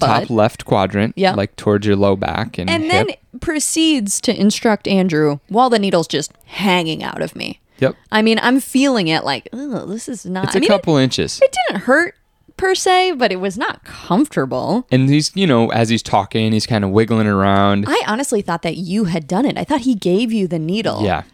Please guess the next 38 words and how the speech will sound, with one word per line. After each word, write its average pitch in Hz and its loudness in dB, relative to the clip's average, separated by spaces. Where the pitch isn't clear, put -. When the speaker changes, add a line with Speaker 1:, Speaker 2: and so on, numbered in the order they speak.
Speaker 1:
and 202 0
was 190 -2
like, 185 -4
Speaker 2:
And 131 4
then 151 4
you 180 6
had 151 4
to 120 2
Speaker 1:
Yeah. 165 0
Speaker 2:
pull 139 6
back 123 0
on 98 2
it 98 -2
a 110 0
little 110 4
bit 95 2
while 87 0
it's - -6
in 120 0
there 160 2
to 120 -2
make 113 4
Speaker 1:
The - 2
Speaker 2:
sure - 0
Speaker 1:
plunger. 165 2
Speaker 2:
you, 120 4
yeah, 107 4
so - 0
make 107 4
sure 123 2
you're 110 4
not 104 0
drawing 101 2
blood. 92 -2
Speaker 1:
Yeah, 190 -2
like, 196 0
literally 220 0
pull - -12